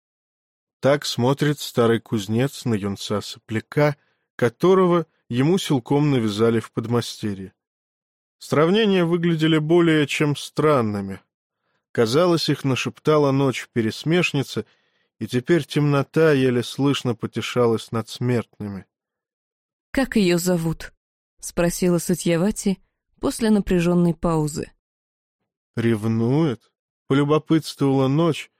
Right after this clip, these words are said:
Speaker 1: гладя щеку наследника чем-то похожим одновременно на метёлку осоки и крыло нетопыря.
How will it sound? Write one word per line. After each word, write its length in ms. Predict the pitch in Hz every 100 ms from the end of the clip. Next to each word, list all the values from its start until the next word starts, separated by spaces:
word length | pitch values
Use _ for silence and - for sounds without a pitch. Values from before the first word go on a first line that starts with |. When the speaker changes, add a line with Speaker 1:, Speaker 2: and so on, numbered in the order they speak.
| _ _ _ -
Speaker 1:
гладя 460 | 113 139 180 165
щеку 380 | 139 - 143 -
наследника 680 | 120 110 - 135 123 117 117
чем-то 380 | - 135 123 113
похожим 600 | - 107 - 131 113 101 _ _ _
одновременно 960 | 117 113 123 123 120 135 135 123 110 104
на 120 | 104
метёлку 580 | 110 110 - 110 - 107
осоки 640 | 98 - 160 170 - 151 - _ _ -
и 100 | 139
крыло 540 | - - 110 107 127
нетопыря. 760 | 131 120 - 113 120 113 98